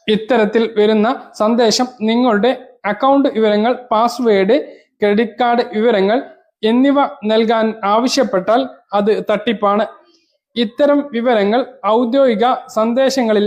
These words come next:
ആവശ്യപ്പെടാറില്ല. ലഭ്യമാകുന്ന മെസ്സേജ് തട്ടിപ്പാണ് എന്ന് തിരിച്ചറിഞ്ഞാൽ ഉടനെ ഈ ചലാൻ ഉപഭോക്തൃ സേവന വിഭാഗവുമായി ബന്ധപ്പെടുക. ഓൺലൈൻ സാമ്പത്തിക തട്ടിപ്പിന്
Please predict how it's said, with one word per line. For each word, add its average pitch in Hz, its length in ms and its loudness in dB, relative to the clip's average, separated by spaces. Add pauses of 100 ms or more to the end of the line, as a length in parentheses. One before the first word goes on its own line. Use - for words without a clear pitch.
(120)
ആവശ്യപ്പെടാറില്ല. 202 920 0 (920)
ലഭ്യമാകുന്ന 277 680 2 (220)
മെസ്സേജ് 226 580 0 (300)
തട്ടിപ്പാണ് 254 560 0 (160)
എന്ന് 226 160 -2 (220)
തിരിച്ചറിഞ്ഞാൽ 233 640 0 (120)
ഉടനെ 208 320 2 (540)
ഈ 233 120 0
ചലാൻ 262 360 0 (380)
ഉപഭോക്തൃ 269 580 0
സേവന 233 380 0 (160)
വിഭാഗവുമായി 220 760 0 (380)
ബന്ധപ്പെടുക. 208 520 0 (120)
ഓൺലൈൻ 277 500 2
സാമ്പത്തിക 254 680 -2 (440)
തട്ടിപ്പിന് 254 520 0